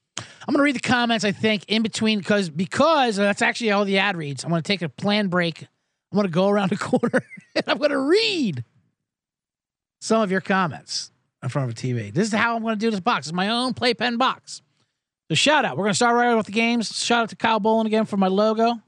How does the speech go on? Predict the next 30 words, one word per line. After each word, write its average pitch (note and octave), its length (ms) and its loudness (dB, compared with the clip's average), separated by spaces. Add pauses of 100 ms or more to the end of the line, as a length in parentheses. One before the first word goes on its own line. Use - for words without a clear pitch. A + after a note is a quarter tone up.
C A3 120 -10
J G3+ 100 0
Sullivan's G3+ 260 -2
Bottom G#3 220 0
Line G3+ 140 0
Bombs. G3+ 280 0
Thank G#3+ 220 -2
you - 60 -20
for - 120 -20
coming G3 180 -4
up. - 160 -6 (320)
And E3+ 160 -2
later F#3+ 260 0
on, G3+ 120 0
we'll E3+ 140 2
do E3 180 2
a D3+ 40 0
Man F3+ 180 0
in A3+ 60 0
the A3 60 -2
Box A3 280 -2
segment D4 260 -2
right - 200 -2
there. G4 280 0
That's - 160 -4
the F#4 100 -6
Man F#4+ 200 -2
in G4 60 -8
the G4+ 60 -10
Box. - 1040 0